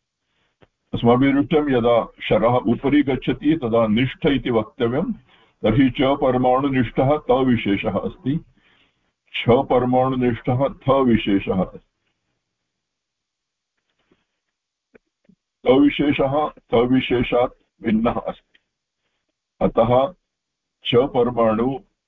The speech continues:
च परमाणुतः कथं भिन्नः इति कोऽपि पृच्छति चेत्, च परमाणु तविशेषस्य एव आश्रयः,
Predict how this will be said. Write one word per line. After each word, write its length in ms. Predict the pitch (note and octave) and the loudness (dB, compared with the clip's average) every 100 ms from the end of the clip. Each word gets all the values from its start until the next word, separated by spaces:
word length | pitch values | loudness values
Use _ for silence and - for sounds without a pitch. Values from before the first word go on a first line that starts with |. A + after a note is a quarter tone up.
| _ | _
च 80 | - | -2
परमाणुतः 1000 | A#2+ B2+ B2+ A#2+ A#2+ B2 B2+ - B2 B2 | 0 0 2 0 2 -2 -2 -2 -2 -2
कथं 440 | A2+ G#2+ - D3 C3 | -2 -2 0 -2 0
भिन्नः 600 | C3 A2+ G#2+ F#2+ F#2 G#2 _ _ _ _ - | 0 0 0 0 -2 -6 _ _ _ _ -8
इति 200 | - - | 0 0
कोऽपि 420 | - C4+ B2 - B2 | 2 2 2 0 -2
पृच्छति 680 | B2 B2 - D3 - B2 | 0 -4 -2 -4 -4 -8
चेत्, 380 | A2+ B2 G2 F2+ _ _ _ _ _ _ _ _ _ _ _ _ _ _ | -4 -2 -2 -4 _ _ _ _ _ _ _ _ _ _ _ _ _ _
च 100 | - | 0
परमाणु 800 | A2+ B2+ B2+ B2 B2+ B2 B2+ C#3+ - _ _ _ _ _ _ _ _ _ _ _ _ _ _ _ _ _ - | 0 2 0 0 0 0 0 -2 -4 _ _ _ _ _ _ _ _ _ _ _ _ _ _ _ _ _ -2
तविशेषस्य 1040 | - C4 C#3 - - - - B2+ - - B2 | 2 2 0 0 0 0 0 -6 -4 -2 0
एव 140 | B2 | 0
आश्रयः, 880 | C3 G2 G2 - G#2 F#2+ F2 G2 B2 | 0 0 -2 -2 0 0 0 -2 -4